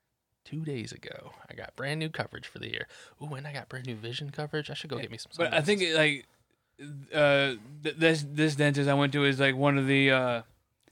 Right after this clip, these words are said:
Speaker 2: like, for the, the people that are down on the luck, he's, uh,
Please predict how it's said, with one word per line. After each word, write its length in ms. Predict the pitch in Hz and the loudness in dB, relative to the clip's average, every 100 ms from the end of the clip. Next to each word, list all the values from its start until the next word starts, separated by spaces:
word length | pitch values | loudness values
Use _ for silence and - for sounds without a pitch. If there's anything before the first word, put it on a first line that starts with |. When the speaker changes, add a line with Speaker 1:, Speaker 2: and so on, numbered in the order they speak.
| _ _ _ _ _ | _ _ _ _ _
Speaker 2:
like, 260 | 160 143 135 | 0 0 0
for 120 | 147 | 0
the, 160 | 147 143 | 2 4
the 180 | 143 131 | 2 0
people 220 | 147 160 151 | 2 4 8
that 80 | |
are 140 | 143 135 | 6 6
down 340 | 127 139 143 | 4 6 6
on 120 | 139 | 4
the 100 | 131 | 4
luck, 400 | 131 139 143 - - _ _ _ _ _ - | 6 6 6 -2 -20 _ _ _ _ _ -4
he's, 280 | 143 131 139 | -2 2 4
uh, 340 | 131 117 | 4 4